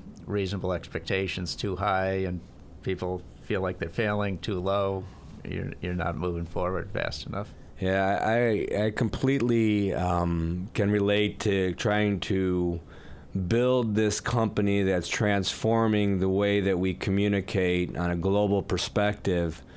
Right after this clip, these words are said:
Speaker 2: But understand, to really do that, you have to have a people-first approach, um, and that having clear value and culture and the right dynamics to challenge but not crush people becomes really important.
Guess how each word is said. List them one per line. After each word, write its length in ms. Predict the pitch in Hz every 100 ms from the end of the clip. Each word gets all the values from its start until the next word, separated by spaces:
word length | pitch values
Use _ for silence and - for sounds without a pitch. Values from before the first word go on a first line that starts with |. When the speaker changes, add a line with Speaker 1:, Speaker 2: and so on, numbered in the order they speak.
| - - -
Speaker 2:
But 420 | 90 92 95 90 - - -
understand, 960 | 110 107 101 - 107 107 101 95 90
to 100 | 95
really 520 | 95 104 110 104 104
do 280 | 95 90 131
that, 280 | 110 98 98
you 220 | 95 98
have 140 | 101 95
to 80 | 104
have 80 |
a 60 | 90
people-first 680 | - 117 110 101 110 101 107
approach, 680 | 82 135 127 110 - - - - - - -
um, 560 | 101 101 101 101 98 98
and 240 | 104 107
that 120 | 104
having 380 | 101 107 101 101
clear 380 | 95 - 120 117
value 580 | 95 101 104 104 107 104
and 160 | 98
culture 520 | 98 107 107 104 - 104
and 200 | 98 95
the 80 |
right 340 | 92 98 104 95
dynamics 760 | 104 95 95 98 95 95 -
to 180 | - 107
challenge 800 | 90 - 110 107 104 101 95 90
but 200 | 90 92
not 320 | 92 98 95 -
crush 420 | - 117 107 -
people 460 | 95 95 98 92
becomes 440 | 87 92 95 92 82
really 420 | 85 101 98 92
important. 680 | 87 80 98 95 78 80